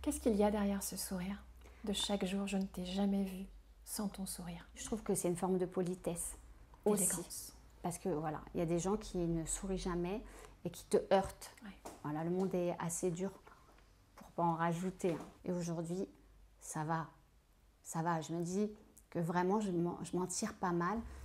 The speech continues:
Speaker 1: Eh ben,
Speaker 2: Voilà.
Speaker 1: on change rien et on continue.
Speaker 2: On change rien, on continue.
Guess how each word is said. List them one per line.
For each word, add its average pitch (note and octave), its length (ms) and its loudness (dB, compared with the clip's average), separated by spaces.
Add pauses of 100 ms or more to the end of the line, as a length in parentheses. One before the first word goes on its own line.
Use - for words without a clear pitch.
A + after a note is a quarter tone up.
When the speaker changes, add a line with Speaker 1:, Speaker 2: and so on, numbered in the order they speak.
Speaker 1:
Eh F3+ 80 -2
ben, F#3+ 320 4 (160)
Speaker 2:
Voilà. C#3 180 -6 (340)
Speaker 1:
on G3 40 -6
change F#3 280 0
rien F#3 240 4
et G3+ 120 6
on F#3 80 0
continue. G#3 460 -4 (120)
Speaker 2:
On F#3+ 100 4
change F3+ 240 4
rien, F#3+ 180 4
on G#3 60 6
continue. F3+ 420 2